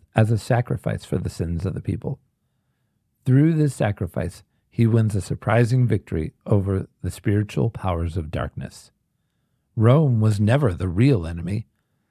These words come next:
Jesus had taken on sin and death directly, ironically through his own death, emptying them of their power over humanity. His resurrection confirms his triumph. The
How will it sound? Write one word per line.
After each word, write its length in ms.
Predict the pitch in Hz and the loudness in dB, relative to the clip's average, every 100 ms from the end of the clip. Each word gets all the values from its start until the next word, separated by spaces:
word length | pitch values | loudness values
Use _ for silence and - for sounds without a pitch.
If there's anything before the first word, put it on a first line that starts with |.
| _ | _
Jesus 400 | - 123 156 147 | 2 4 4 0
had 200 | - 131 | -2 -4
taken 360 | - 139 120 120 | -2 -4 0 0
on 180 | 110 98 | 0 -2
sin 480 | - 143 139 139 - | -4 -2 0 0 -2
and 180 | 117 107 | -2 0
death 280 | 113 113 - _ - | 0 0 -4 _ -4
directly, 680 | 107 95 147 180 - - - _ _ _ _ _ _ - | 0 2 0 -2 -10 -16 -16 _ _ _ _ _ _ 0
ironically 680 | 113 127 202 113 101 120 - | 4 4 4 0 -2 -6 -4
through 260 | - 107 123 - | -2 0 0 -4
his 200 | 127 131 | 0 2
own 240 | 147 185 | 4 2
death, 220 | - - _ _ _ _ _ _ _ - | 0 -6 _ _ _ _ _ _ _ 2
emptying 520 | 135 143 151 151 156 | 2 4 2 2 4
them 300 | 120 117 120 - | 4 2 0 -2
of 160 | 92 85 | -4 -2
their 120 | 78 | -4
power 520 | - 101 104 101 - - | -4 -2 0 0 -2 -2
over 260 | 90 78 | -4 -4
humanity. 760 | 71 - 76 85 98 80 - _ _ _ _ _ _ _ _ _ _ _ | -6 -6 -4 -2 -2 -4 -10 _ _ _ _ _ _ _ _ _ _ _
His 240 | - 123 135 | -2 0 4
resurrection 640 | 127 135 113 92 - 87 | 2 2 0 -2 -4 -4
confirms 680 | - 95 - 98 95 104 - | -4 -6 -4 -2 0 0 -2
his 140 | 98 | -6
triumph. 420 | - 90 - - _ _ _ _ _ _ _ | -4 -6 -4 -8 _ _ _ _ _ _ _
The 160 | - - | -2 0